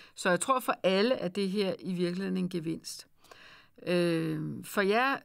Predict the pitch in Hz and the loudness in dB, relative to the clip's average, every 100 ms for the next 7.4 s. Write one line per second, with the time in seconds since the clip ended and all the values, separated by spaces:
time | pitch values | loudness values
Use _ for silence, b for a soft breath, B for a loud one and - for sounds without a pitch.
0 | _ _ 180 202 185 190 247 254 - - | _ _ -6 0 2 2 0 -2 -12 -12
1 | - 190 180 185 196 202 - 226 - 175 | -4 -2 0 0 0 -2 -2 -2 -2 -4
2 | 180 180 185 180 240 - 226 226 214 202 | -4 -4 -6 -4 -4 -4 -6 -6 -2 0
3 | 214 220 B B B _ 165 185 175 170 | 0 -2 B B B _ -4 0 2 0
4 | 156 214 214 - 190 190 180 - 196 185 | 0 0 -2 -4 -4 -2 0 0 -2 -2
5 | 202 196 185 - 226 233 208 185 220 202 | -4 -6 -2 0 2 2 0 -2 -4 -4
6 | - 190 202 208 220 226 196 240 220 233 | -4 -2 -2 0 0 -2 0 0 0 -2
7 | 196 170 190 | -4 -2 -2